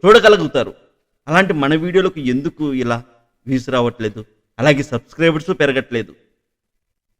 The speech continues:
అందుకే నేను కోరుకునేది మీ దగ్గర నుంచి వీడియోకు లైక్ కొట్టండి. వీడియోకు లైక్ కొట్టిన వెంటనే కింద కామెంట్ కూడా పెట్టండి, మీకు మన ఛానల్ గురించి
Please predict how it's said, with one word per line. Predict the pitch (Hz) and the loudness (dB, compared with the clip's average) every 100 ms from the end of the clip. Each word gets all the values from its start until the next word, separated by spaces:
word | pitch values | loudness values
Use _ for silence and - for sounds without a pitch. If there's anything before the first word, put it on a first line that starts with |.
| _ 127 | _ -2
అందుకే | 165 202 165 | 0 2 0
నేను | 147 131 | 0 2
కోరుకునేది | 135 147 160 165 151 | 2 2 2 0 2
మీ | 127 | 0
దగ్గర | 117 135 | 2 0
నుంచి | 127 156 117 - _ _ _ _ 120 | 0 -2 -4 -8 _ _ _ _ 2
వీడియోకు | 156 190 175 123 | 8 8 8 2
లైక్ | 123 139 | 2 -2
కొట్టండి. | 123 117 113 101 _ _ 113 | -4 -4 -6 -10 _ _ -2
వీడియోకు | 120 139 127 | 2 2 0
లైక్ | 123 - | -2 -4
కొట్టిన | 123 120 107 | -4 -2 -2
వెంటనే | 104 143 147 117 104 113 - _ _ _ _ | -4 -4 -4 -4 -6 -10 -16 _ _ _ _
కింద | 139 160 165 - | 0 2 0 -2
కామెంట్ | 127 160 185 - | 0 2 2 0
కూడా | 170 123 | -2 -2
పెట్టండి, | 107 101 92 - _ 117 | -8 -10 -14 -18 _ 2
మీకు | 143 147 123 120 - _ - | 2 0 -4 -4 -8 _ -6
మన | 117 131 | -4 -4
ఛానల్ | 110 110 123 123 | -4 -2 -2 -2
గురించి | 127 | -4